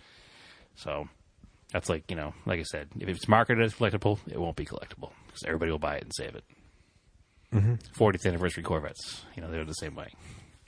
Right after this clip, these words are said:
Speaker 1: There's tons of them that have no miles on them because
Speaker 2: Which ones are those?
Speaker 1: the maroon ninety-threes.
Speaker 2: They're, they're pretty though. The maroon and
Speaker 1: Oh, they're
Speaker 2: maroon.
Speaker 1: pretty, but there's, they were marketed as a collectible car, so hundreds of them were saved,
Speaker 2: <laughs>
Speaker 1: and so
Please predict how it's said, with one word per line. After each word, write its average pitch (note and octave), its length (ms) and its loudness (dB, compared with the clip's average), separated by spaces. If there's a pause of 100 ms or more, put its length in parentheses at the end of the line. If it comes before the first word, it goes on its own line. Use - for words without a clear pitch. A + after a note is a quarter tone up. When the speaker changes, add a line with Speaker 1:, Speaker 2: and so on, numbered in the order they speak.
Speaker 1:
There's - 140 -8
tons D#2+ 260 0
of D2 80 -10
them D#2+ 160 -6
that D#2 160 -6
have - 100 -16
no E2 140 0
miles D2 280 -2
on C#2+ 140 -2
them D2 120 -8
because - 360 -10 (180)
Speaker 2:
Which - 120 0
ones F3+ 160 8
are - 20 6
those? B2 380 4 (180)
Speaker 1:
the G#2 60 -2
maroon G2+ 580 4 (260)
ninety-threes. F#2 800 -2 (1400)
Speaker 2:
They're, C#3+ 180 8
they're C3+ 140 6
pretty B3+ 280 6
though. F2 240 6
The G2 120 -2
maroon A#2 240 6
and A#2+ 80 4
Speaker 1:
Oh, A#2+ 80 8
they're A#2+ 100 10
Speaker 2:
maroon. D3 120 6
Speaker 1:
pretty, F#3+ 520 4
but G2+ 160 8
there's, G2 320 4 (600)
they G2 180 8
were G2 100 8
marketed A2 520 6
as G#2 160 6
a G2+ 40 2
collectible F#2 480 4
car, A2+ 400 6 (480)
so A2 200 6
hundreds C3 440 8
of A2+ 120 8
them A2+ 100 4
were G2+ 100 8
saved, A#2+ 600 6
Speaker 2:
<laughs> - 40 -6
Speaker 1:
and A#2+ 240 2
so A#2 300 8